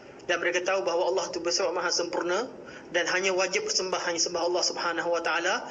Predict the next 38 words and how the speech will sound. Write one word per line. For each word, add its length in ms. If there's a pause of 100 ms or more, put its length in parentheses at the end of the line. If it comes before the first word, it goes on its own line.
(180)
tak 120
ada 40
sembah 200
yang 120
lain, 280 (160)
itulah 280 (240)
orang 240
Islam 360
cukup. 320 (1080)
Tak 100
payah 80
masuk 160
kelas 160
akidah 240
pun 80
selesai. 360 (580)
<laughs> 640
Memang 180
itulah 560
mana 240 (240)
iman 240
kita, 160 (160)
iman 220
yang 180
mujmal, 560
iman 320
yang 80
secara 400 (240)
umum. 320
Dan 140
inilah 200 (140)
iman 240
yang 80
kita 160
nak 240
pada 160
orang 240
Islam. 400